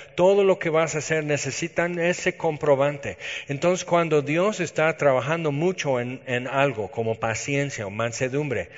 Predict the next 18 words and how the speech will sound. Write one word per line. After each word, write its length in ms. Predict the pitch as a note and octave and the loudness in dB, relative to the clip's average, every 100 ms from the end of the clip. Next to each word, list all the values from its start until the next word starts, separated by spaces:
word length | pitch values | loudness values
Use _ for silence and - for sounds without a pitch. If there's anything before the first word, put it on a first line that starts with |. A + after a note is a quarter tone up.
| - - - _ | -18 -18 -20 _
o 100 | D#3 | -6
gozo, 500 | D3+ F#3+ G3 - F#2+ - - | 2 2 4 -2 -4 -10 -10
estás, 540 | B2+ A#2 D3 D#3+ - - - - - - B2 | -6 4 4 4 0 -14 -18 -18 -18 -16 -4
te 160 | B2 | -4
cuesta 480 | - C#3+ D3 - D3 | 2 4 4 0 2
tener 280 | C#3+ C3+ C3+ | 2 2 0
gozo 540 | B2+ C3 B2 D#3+ F#3 - - - _ - _ _ _ _ - - | 2 2 2 -4 -4 -6 -20 -20 _ -20 _ _ _ _ -20 -14
porque 320 | - A#2+ - B2 | -2 -2 0 0
las 200 | A#2+ - | 0 0
cosas 300 | C#3 C3 B2 | 0 0 -4
están 440 | - C3+ C3+ - | -4 -4 -4 -10
insoportables. 920 | C3 A#2+ B2+ - A2+ - A2 G2+ E2 - - - - | -12 -8 -8 -4 -4 -2 -2 -4 -10 -14 -16 -16 -14
Entonces, 320 | B2 D3 C#3+ | -2 -2 0
Dios 260 | C#3 D#3+ D3 | 2 2 0
está 320 | C#3+ D3+ D3+ | 0 2 2
trabajando 640 | D3 C3+ B2+ D#3 E3+ D#3+ | 4 4 4 -2 -4 -4
en 80 | C#3+ | -4
eso. 320 | D#3 - G#2+ | -6 -8 -10